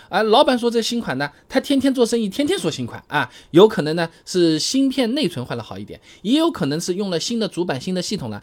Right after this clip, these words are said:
也有可能呢只是给你加了两组R G B这个灯好看点，它还真的都叫新款，但其实它的改动幅度还是不同的，对不对？车子的年度改款，简单来说呢，就是在一个车型推出一到两年之后呢，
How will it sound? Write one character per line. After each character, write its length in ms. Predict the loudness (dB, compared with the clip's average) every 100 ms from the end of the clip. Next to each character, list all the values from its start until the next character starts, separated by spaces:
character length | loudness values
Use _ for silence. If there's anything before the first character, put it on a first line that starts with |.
| -12 -2
也 140 | 6
有 100 | 6
可 160 | 4 -4
能 120 | -2
呢 100 | -4
只 140 | -6
是 80 | -8
给 140 | -6
你 120 | -6 -6
加 280 | -2 0
了 100 | 0 -2
两 240 | -4 -6
组 120 | -6
R 200 | -6 -8
G 100 | -8
B 140 | -8 -8
这 120 | -6
个 80 | -6
灯 180 | -6 -8
好 220 | -8 -10
看 200 | -8 -8
点， 140 | -10 _ -10
它 140 | -4
还 140 | 0 0
真 240 | 2 2
的 60 | 4
都 160 | 0
叫 160 | -2 -2
新 200 | -4 -8
款， 200 | -10 -18 _
但 120 | 0 0
其 120 | 0
实 60 |
它 120 | 0 0
的 80 |
改 140 | 0 0
动 120 | -2
幅 180 | -2 -2
度 160 | 0 2
还 160 | 0
是 60 | -2
不 80 | -6
同 140 | -6
的， 80 | -4
对 140 | -4
不 60 | -6
对？ 160 | -10 -14 -20 -20 -8
车 260 | 0 0
子 120 | 0 0
的 100 | 0
年 240 | 0 -2
度 120 | -4
改 220 | -8 -10
款， 240 | -12 -14 -12
简 280 | -4 -4 -2
单 200 | -4 -4
来 140 | -6
说 160 | -8 -8
呢， 100 | -8 -12 _
就 120 | 0
是 140 | 0 0
在 160 | -2
一 100 | -2
个 80 | -4
车 220 | -4 -4
型 180 | -4 -6
推 120 | -8
出 140 | -10 -10
一 80 | -4
到 140 | -2
两 180 | -2 -6
年 120 | -8
之 100 | -6
后 120 | -6
呢， 100 | -6